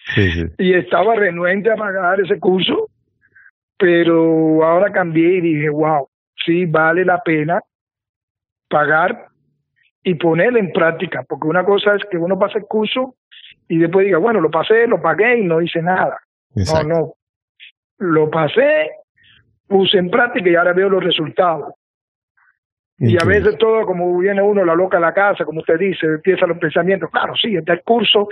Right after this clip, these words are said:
Speaker 2: y él se gana el dinero, y total, ¿y nosotros qué?". Y fuimos,
Speaker 1: <laughs>
Speaker 2: eh, eh, y pensamos toda esa tontera.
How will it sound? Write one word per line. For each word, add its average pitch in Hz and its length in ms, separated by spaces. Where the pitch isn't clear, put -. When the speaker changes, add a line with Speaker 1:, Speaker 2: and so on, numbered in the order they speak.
Speaker 2:
y 175 140
él 170 100
se 180 80
gana 170 200
el 165 60
dinero, 233 520
y 180 100
total, 180 300
¿y 170 60
nosotros 185 400
qué?". 254 320
Y 175 80
fuimos, 247 520
Speaker 1:
<laughs> - 20
Speaker 2:
eh, 226 280
eh, 240 200
y - 40
pensamos 185 420
toda 190 140
esa 190 120
tontera. 247 600